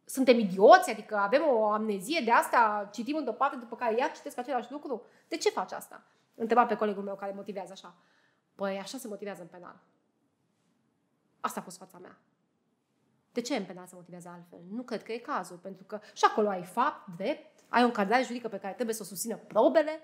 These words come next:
trebuie să analizezi probatul, trebuie să dai pedeapsa omului. Despre asta e vorba. Și trebuie să-i spui de ce. Păi tu dacă îți iei, iei toate criteriile lumii, de, prin toate hotările cedo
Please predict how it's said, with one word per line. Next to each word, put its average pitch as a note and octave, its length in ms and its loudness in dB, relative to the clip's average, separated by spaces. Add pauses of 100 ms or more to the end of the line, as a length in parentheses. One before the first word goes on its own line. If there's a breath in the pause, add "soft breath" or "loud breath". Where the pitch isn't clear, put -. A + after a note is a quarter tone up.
(120)
trebuie - 200 -6
să C#4 40 2
analizezi A3 340 4
probatul, F#3 400 -4
trebuie - 160 -20
să A#4 100 -2
dai G#4+ 180 -10
pedeapsa F4+ 600 -12
omului. F3+ 400 -20 (240)
Despre - 200 -8
asta F4 140 -6
e E4 80 -4
vorba. - 500 -8 (460)
Și - 100 -20
trebuie E4 220 0
să-i - 60 -8
spui F4+ 200 2
de F#4 60 -6
ce. - 340 -2 (520)
Păi D#4+ 100 -6
tu - 60 -12
dacă G4+ 180 2
îți C#4+ 160 4
iei, D#4 360 0
iei F4+ 140 4
toate F4+ 200 -2
criteriile B3+ 500 4
lumii, A#3+ 360 -2
de, G#3+ 120 0
prin A3+ 280 -10
toate D#4 180 6
hotările C4+ 300 0
cedo G#3 520 -2